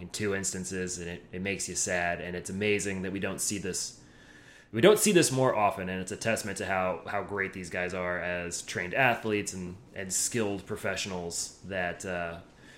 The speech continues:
we don't have to witness these horrible matches come into, come into an end because someone gets hurt. Like,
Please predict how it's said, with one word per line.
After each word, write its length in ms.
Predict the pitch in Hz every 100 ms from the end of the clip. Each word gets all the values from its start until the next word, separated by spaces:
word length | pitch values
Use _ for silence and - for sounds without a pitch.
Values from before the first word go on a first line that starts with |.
| - -
we 100 | 135
don't 320 | 143 175 175 131
have 220 | 110 98
to 260 | - 101 95
witness 680 | 113 113 104 98 - - -
these 200 | 107 -
horrible 640 | 101 104 101 95 92 90
matches 880 | 98 98 98 95 104 95 90 - - -
come 160 | 113
into, 480 | 98 95 101 95 92 -
come 140 | 120
into 180 | 110 110
an 60 | 101
end 180 | 101 95
because 160 | 101
someone 260 | - 95 92
gets 200 | 90 -
hurt. 280 | 92 85 - -
Like, 160 | 87